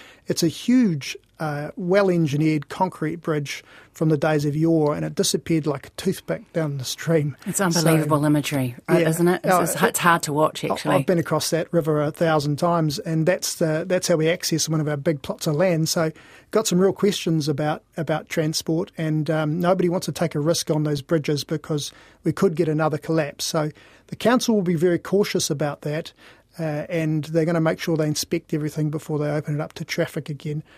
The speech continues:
Speaker 1: So, I, you know, I get that, but at the moment it means that it's simply not possible without, um, probably a helicopter, and they're pretty busy, uh, to get across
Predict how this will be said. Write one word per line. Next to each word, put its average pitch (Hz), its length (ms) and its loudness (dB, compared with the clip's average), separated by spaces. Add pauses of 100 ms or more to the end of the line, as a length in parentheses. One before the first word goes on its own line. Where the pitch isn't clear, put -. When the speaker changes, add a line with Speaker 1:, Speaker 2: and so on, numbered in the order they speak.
(320)
Speaker 1:
So, 165 360 2
I, 185 80 2
you 185 160 0
know, 170 100 4
I 170 80 6
get 214 240 0
that, 170 260 -2 (140)
but 170 120 4
at 175 100 0
the 170 60 0
moment 180 360 4
it 175 140 -4
means 175 380 2
that 160 260 0 (340)
it's 170 260 -4
simply - 520 0
not 170 240 0
possible 156 500 0
without, 151 540 -2 (480)
um, 151 200 -6
probably 156 460 2
a 143 40 -2
helicopter, 160 580 0
and 151 180 -2
they're 165 80 0
pretty 151 220 -2
busy, 156 340 -2 (400)
uh, 160 120 0
to - 140 -4
get 175 160 2
across 165 460 -2